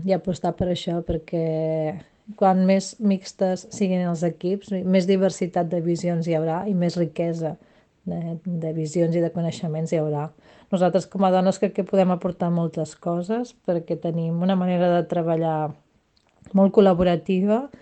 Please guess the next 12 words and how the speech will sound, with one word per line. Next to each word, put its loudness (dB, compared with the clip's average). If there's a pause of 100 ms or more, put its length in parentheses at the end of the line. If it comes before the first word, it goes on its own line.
(480)
molt 8
d'escoltar 2 (160)
les -2
necessitats 0
i -2
les 0
opinions -2
de 0
les -2
altres -4
persones, -4 (800)
em, -4